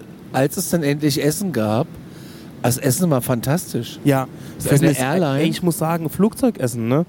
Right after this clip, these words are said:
Speaker 2: ist immer gut. Also ich hab, also, äh, natürlich kannst du kein, ähm, Bib Gourmand erwarten, aber ich hab bis jetzt, oder in der letzten Zeit, wenn ich mal geflogen bin, oder in den letzten Jahren, immer gutes Bordessen bekommen.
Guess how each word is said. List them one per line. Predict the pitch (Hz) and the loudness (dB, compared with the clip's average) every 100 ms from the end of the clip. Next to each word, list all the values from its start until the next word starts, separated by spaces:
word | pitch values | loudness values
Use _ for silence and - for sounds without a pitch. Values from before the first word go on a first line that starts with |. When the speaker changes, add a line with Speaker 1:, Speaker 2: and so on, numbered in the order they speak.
| - - - | -4 -14 -2
Speaker 2:
ist | 147 - | -2 0
immer | 156 214 196 | 2 4 2
gut. | 120 139 123 - - - - | 4 4 4 2 -10 -10 -4
Also | 139 | -2
ich | 139 - | -2 -2
hab, | 180 - - | -4 -6 -6
also, | 151 156 | -4 0
äh, | 165 - - 101 143 | -2 -4 -12 -8 -4
natürlich | 147 175 180 - | 0 2 0 -2
kannst | 160 - | -4 -4
du | 170 | -6
kein, | 156 151 151 143 - - - - - | -2 0 0 -4 -12 -18 -18 -4 2
ähm, | 147 147 143 139 - | 4 4 0 -4 0
Bib | 175 - | 0 2
Gourmand | 156 143 180 151 | 2 2 0 0
erwarten, | 123 123 131 - 156 | 0 0 -2 -2 -2
aber | 139 135 143 | 0 2 2
ich | 143 - | 0 -4
hab | 175 - | -6 -2
bis | 156 - | -2 0
jetzt, | 185 - - - - - - - - | 0 0 -8 -10 -16 -20 -20 -6 0
oder | 143 | 2
in | 139 | 2
der | 143 | 4
letzten | 160 190 - - 165 | 2 0 -4 -6 -6
Zeit, | - - 156 185 156 | -4 -2 0 0 0
wenn | 170 | -2
ich | 165 | 0
mal | 160 | -2
geflogen | 143 - 160 170 170 | -2 2 4 4 2
bin, | 147 160 | 0 0
oder | 147 | 2
in | 135 | 2
den | 156 | 0
letzten | - 151 | -2 0
Jahren, | 135 135 156 - - - | 2 2 -2 -8 -20 -2
immer | 175 202 208 202 - - - - | 2 2 2 0 -6 -18 -10 2
gutes | 185 208 196 185 - - | 4 4 2 2 -2 -4
Bordessen | - 156 160 143 131 | 0 0 0 -6 -4
bekommen. | 123 113 123 110 | -6 -2 -2 -4